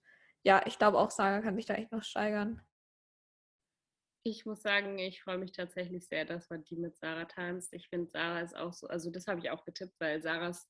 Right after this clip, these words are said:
Speaker 2: so ein Typ, m, sehr Katrin-ähnlich und damit kann Vadim ja mittlerweile ziemlich gut umgehen. Ähm, <clears throat> und ich glaube, dass das sehr gut funktionieren kann und dass, ähm,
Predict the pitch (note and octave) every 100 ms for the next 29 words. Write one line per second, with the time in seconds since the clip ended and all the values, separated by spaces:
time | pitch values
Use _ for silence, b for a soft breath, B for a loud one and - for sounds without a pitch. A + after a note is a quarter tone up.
0 | - E3 D#3+ - G3+ F3 _ - - E3
1 | D#3 D#3+ E3+ D#3 D#3 - F#3+ - F#3 G3
2 | G3 F#3 D#3+ D#3+ E3+ F#3 E3 E3 E3 E3+
3 | D#3 E3 F3 E3 E3 F3 - F3+ F3 -
4 | F3 C#2 - G#3+ A#3 C#4+ B B B B
5 | B B - F#3+ F#3 F#3 - - C#4 C4+
6 | G3 - F#3+ G#3 - G3+ G3 G3+ - G3
7 | G3 G3 G3 - G3+ F#3+ G3 F#3+ G3+ G#3
8 | G3+ F#3 F#3 - - b b b b _
9 | F#3 F#3 F#3 F3+ F3 F3